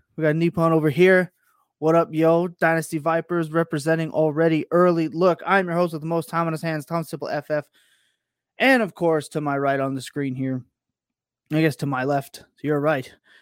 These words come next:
is my mate around the world over there. It's Tom underscore Lee nine two back at it over there in Aussie land. Uh, coming back in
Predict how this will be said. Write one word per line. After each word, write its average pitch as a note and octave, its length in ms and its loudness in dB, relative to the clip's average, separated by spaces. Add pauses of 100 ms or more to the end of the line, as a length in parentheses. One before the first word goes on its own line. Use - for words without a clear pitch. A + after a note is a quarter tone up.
(140)
is C#3+ 80 -10
my D3+ 120 2
mate D#3+ 200 2
around D#3 220 0
the C#3+ 60 -2
world D#3 240 4
over D3+ 140 2
there. D3+ 240 2
It's C#3 140 -6
Tom D#3+ 360 -2
underscore D#3 480 -2
Lee D#3+ 200 0
nine D#3+ 360 -2
two F3 440 2
back D3 420 -4
at D3 200 0
it D3 160 -4
over D3 260 -4
there D3 200 -2
in C3+ 160 -6
Aussie G#3+ 380 0
land. D#3+ 420 -4 (640)
Uh, D3 360 -4
coming G3+ 360 -4
back F3+ 380 -2 (100)
in F#3+ 300 -6